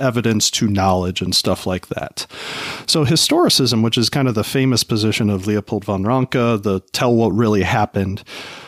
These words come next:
um, sometimes Ranke is called a positivist, but he's really not, um, because his basic position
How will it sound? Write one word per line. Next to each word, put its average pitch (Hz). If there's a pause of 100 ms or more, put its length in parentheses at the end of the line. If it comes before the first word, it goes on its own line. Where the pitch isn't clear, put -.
(220)
um, 117 (100)
sometimes 302
Ranke 165
is 131
called 135
a -
positivist, 95
but 135
he's 117
really 131
not, - (380)
um, 110
because 131
his 262
basic 147
position 104